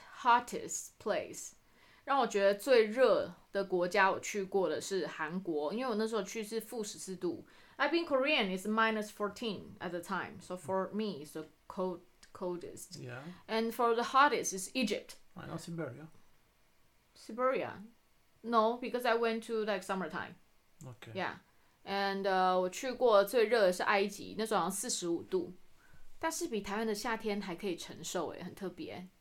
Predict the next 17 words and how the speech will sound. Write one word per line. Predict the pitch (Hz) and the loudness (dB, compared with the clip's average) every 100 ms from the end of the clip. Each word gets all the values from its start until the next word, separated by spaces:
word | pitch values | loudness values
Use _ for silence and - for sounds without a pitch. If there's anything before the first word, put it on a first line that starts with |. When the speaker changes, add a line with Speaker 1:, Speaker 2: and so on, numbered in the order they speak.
| - | -10
Speaker 1:
因 | 185 | -10
为 | |
比 | 170 | -8
较， | 151 - | -12 -8
因 | 180 | -8
为 | |
比 | 170 | -8
较 | 160 | -10
干。 | - 127 - _ _ _ - | -10 -10 -12 _ _ _ -14
OK。 | 233 202 202 - _ _ | -4 -2 -4 -8 _ _
Speaker 2:
Where | 180 185 | -2 -2
did | 170 | -4
you | 156 | -10
saw | 156 - 156 | -10 -8 -6
the | 131 | -6
most | 139 151 - - 127 | -8 -10 -12 -16 -12
beautiful | 143 143 139 113 135 131 | -10 -10 -12 -14 -12 -12